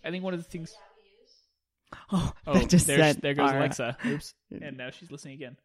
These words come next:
Speaker 2: Anyways.
Speaker 1: We're gonna, we're gonna not say Alexa very loud anymore, so she keeps, so she doesn't keep.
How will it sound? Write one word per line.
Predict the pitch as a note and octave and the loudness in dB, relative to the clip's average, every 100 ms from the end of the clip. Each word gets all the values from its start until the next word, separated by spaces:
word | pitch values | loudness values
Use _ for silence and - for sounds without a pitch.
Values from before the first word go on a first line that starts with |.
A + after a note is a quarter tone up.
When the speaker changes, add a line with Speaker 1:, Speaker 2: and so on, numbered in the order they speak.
| _ _ _ | _ _ _
Speaker 2:
Anyways. | G3 G3 E3 C#3+ F#3+ F#3+ F3 D#3+ | 4 6 4 2 0 -2 -4 -4
Speaker 1:
We're | D3+ | -4
gonna, | D#3+ D#3 C#3+ | -2 -2 -4
we're | C#3+ D#3 | -6 -4
gonna | D3 | -4
not | C3+ C3 C3+ | -4 -6 -6
say | - B2+ F3+ _ _ | -10 -16 -16 _ _
Alexa | - _ _ - - - _ | -20 _ _ -20 -20 -20 _
very | B2+ B2 | -8 -8
loud | B2 A#2+ A#2+ | -8 -8 -10
anymore, | A2+ A#2 A#2 | -12 -12 -10
so | - C3+ | -10 -8
she | - C3+ | -8 -6
keeps, | - B2+ - C3+ - | -6 -6 -6 -10 -8
so | D3+ | -10
she | - C#3 | -8 -8
doesn't | C3+ A#2+ | -8 -10
keep. | - A#2+ | -10 -12